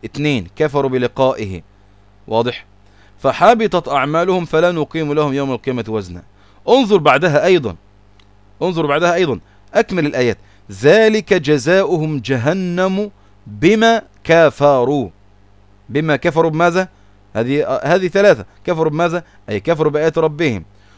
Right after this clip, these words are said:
واتخذوا آياتي و-، ورسلي هزوا. إذن اتخذوا آيات الله، إذن معنى أنهم اتخذوا آيات الله، إذن جاءتهم آيات الله تبارك وتعالى، جاءتهم البينات، جاءهم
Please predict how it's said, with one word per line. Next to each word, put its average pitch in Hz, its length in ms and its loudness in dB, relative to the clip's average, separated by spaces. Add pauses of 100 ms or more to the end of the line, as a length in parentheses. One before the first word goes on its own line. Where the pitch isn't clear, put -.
(160)
واتخذوا 208 1160 2 (400)
آياتي 180 1160 0 (920)
و-، - 80 -10
ورسلي 175 1000 0 (260)
هزوا. 151 420 0 (400)
إذن 131 200 -2
اتخذوا 185 580 0
آيات 185 260 2
الله، 156 320 2 (280)
إذن 127 200 -2
معنى 180 340 2
أنهم 165 280 0
اتخذوا 151 420 -2
آيات 147 200 0
الله، 139 160 0
إذن 139 200 -2
جاءتهم 151 560 0 (580)
آيات 156 280 4
الله 180 160 4
تبارك 175 360 0
وتعالى، 165 400 0
جاءتهم 180 560 -2 (280)
البينات، 151 600 0
جاءهم 160 560 0